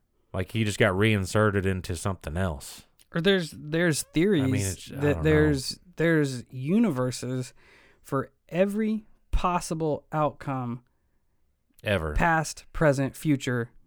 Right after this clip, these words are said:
Speaker 2: that could possibly be. And there's a theory that these run parallel with one another. You know, so there could be, there could be a time or a universe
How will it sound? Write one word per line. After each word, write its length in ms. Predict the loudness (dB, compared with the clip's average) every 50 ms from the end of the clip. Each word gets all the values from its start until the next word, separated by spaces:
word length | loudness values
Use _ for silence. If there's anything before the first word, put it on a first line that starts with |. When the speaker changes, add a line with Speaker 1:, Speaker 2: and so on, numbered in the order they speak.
| _ _ -10
Speaker 2:
that 160 | -2 -2 0
could 140 | 0 0 0
possibly 580 | 2 2 4 2 2 0 -2 -8 -8 -6 -8 -6
be. 300 | -8 -10 -10 -12 -18 -20 -20 -20 _ -20 -20 -20 _ _ _ _ _ _ _ _
And 160 | 0 4 4 6
there's 140 | 6 4
a 60 | 2 2
theory 260 | 4 6 6 6 6
that 160 | 6 4 4
these 200 | 4 4 4 6
run 420 | 6 6 8 8 8 6 6 4 2 _ _ _ _ _ -20 _ _ -20 -20 6 8
parallel 360 | 8 8 8 6 0 -2 -6 -8
with 120 | -12 -12
one 140 | -14 -14 -14
another. 240 | -16 -18 -20 -20 -20 _ _ _ _ -20 -20 _ _ _ _ _ _ _
You 140 | -12 -8
know, 120 | -6 -6 -6
so 240 | -6 -4 -6 -6 -4
there 240 | -2 -2 -2 -2
could 160 | 0 -2 0 2
be, 380 | 2 2 2 2 -2 -4 -6 -8 -8
there 240 | -6 -2 0 0 0
could 160 | 0 -4 -4
be 160 | -4 -2 -4
a 40 | -4
time 380 | -4 -6 -6 -6 -4 -4 -6 -6 -6
or 200 | -6 -4 -4 -4
a 60 | -4
universe 640 | -2 -2 -2 -2 -2 -4 -6 -6 -6 -8 -12 -18